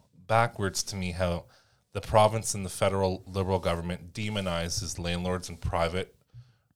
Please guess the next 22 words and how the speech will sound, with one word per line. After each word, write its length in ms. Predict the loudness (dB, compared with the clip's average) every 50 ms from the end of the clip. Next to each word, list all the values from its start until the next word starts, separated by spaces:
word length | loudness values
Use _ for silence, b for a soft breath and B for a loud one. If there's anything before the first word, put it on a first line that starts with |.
| _ _ _
rental 400 | -4 -2 -2 -2 0 -2 -4 -2
owners 680 | -2 -2 0 0 -2 -2 -4 -6 -4 -4 -4 -4 -4 -6 -6
and 380 | -6 -6 -6 -6 -10 -12 -12 -2
blames 360 | 0 0 2 2 0 -4 -2
them 240 | 0 0 0 0 0
for 180 | -2 -4 -6
creating 460 | -6 -6 -6 -4 -2 -2 -2 -4 -6 -6
a 40 | -6
housing 360 | -2 -2 -2 -2 -2 -4 -4
crisis, 640 | -4 -4 -4 -4 -4 -4 -4 -4 -4 -4 -6 -8 -10 -14 _ B B B B B B B B B B B B B _
when 160 | -4 -2 -2
in 80 | -2 -2
the 60 | 0
same 300 | 0 2 2 2 2 2
breath, 280 | 6 6 6 6 6 4
when 100 | 0 0
they 80 | 0 0
try 200 | 2 4 4 4
to 60 | 4
create 500 | 4 -4 -6 -4 -2 0 0 0 0 -2 -4
new 180 | -4 -2 -2
housing, 600 | 0 2 4 4 4 4 2 -2 -4 -8 -10 -10